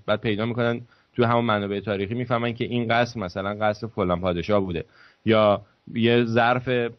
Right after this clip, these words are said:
سفالی یا یه ظرف طلایی پیدا می‌کنن، می‌فهمن که در اون دوره مثلاً هنر سفالگری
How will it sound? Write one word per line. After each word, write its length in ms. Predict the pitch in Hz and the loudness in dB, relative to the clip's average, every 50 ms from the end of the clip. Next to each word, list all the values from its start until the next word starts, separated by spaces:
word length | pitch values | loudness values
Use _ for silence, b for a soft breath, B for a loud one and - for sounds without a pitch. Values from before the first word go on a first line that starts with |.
| _ _ | _ _
سفالی 540 | - - - 120 107 - 110 104 98 98 113 | -18 -8 -6 -6 -4 -2 0 0 0 0 0
یا 200 | 117 110 104 104 | 0 0 0 -2
یه 80 | 110 | -2
ظرف 340 | 107 113 113 110 110 107 - 120 117 120 _ - | 0 0 0 0 0 0 -4 -6 -8 -8 _ -8
طلایی 380 | 120 107 101 98 95 98 120 | -4 -4 -2 -2 -2 -4 -2
پیدا 300 | 120 135 120 113 117 117 | -4 -4 -4 -4 -4 -4
می‌کنن، 360 | 117 117 110 123 113 113 113 | -4 -6 -6 -6 -4 -4 -4
می‌فهمن 380 | 113 113 107 120 113 113 113 113 | -4 -4 -4 -2 -2 -2 -2 -4
که 100 | 110 120 | -4 0
در 180 | 110 107 101 95 | 2 2 2 2
اون 140 | 98 98 | 0 -2
دوره 220 | 95 98 95 95 110 | -2 0 0 0 0
مثلاً 320 | 113 104 - 104 101 104 | -2 -2 -4 -2 -2 -2
هنر 440 | 110 113 110 107 101 98 101 107 117 | -2 -2 -2 -2 0 0 2 2 0
سفالگری 840 | 110 - 104 90 - 98 92 90 92 90 90 95 110 113 117 110 | 0 -2 -6 -4 -2 -2 -2 -2 -2 -4 -4 -4 -4 -4 -4 -6